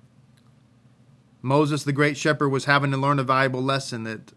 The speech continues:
that he has to endure. And what did we learn? Even Mashiach, look what Mashiach endured. We talk about Moses. We talk about Moses and all the hatred, all the baseless hatred, all the negative comments he had to endure, all the accusations, all the lies.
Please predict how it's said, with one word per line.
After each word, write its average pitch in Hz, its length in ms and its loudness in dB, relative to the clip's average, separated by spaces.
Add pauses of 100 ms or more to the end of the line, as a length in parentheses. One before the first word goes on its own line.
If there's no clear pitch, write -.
(160)
that 120 200 -8
he 135 180 -4
has 135 280 0
to 139 160 -6
endure. 127 560 -4 (720)
And 165 160 -2
what 240 60 6
did 233 100 2
we 208 120 0
learn? 202 340 0
Even 202 240 2
Mashiach, 190 540 0
look 185 260 0
what 214 100 2
Mashiach 175 500 0
endured. 131 360 -4
We 123 80 -4
talk 170 200 2
about 147 220 4
Moses. 139 640 -2 (1200)
We - 60 -18
talk 151 140 4
about 143 180 2
Moses 151 500 2
and 135 120 0
all 151 280 6
the 139 100 0
hatred, 147 460 2
all 143 140 4
the 143 100 0
baseless 143 340 0
hatred, 143 320 -2
all 139 180 4
the 143 100 0
negative 143 340 0
comments 143 420 0
he 139 140 -2
had 135 240 -2
to 131 100 -8
endure, 131 500 -2
all 143 520 4
the 127 200 -2
accusations, 135 840 -2
all 131 180 0
the 131 100 -2
lies. 127 680 0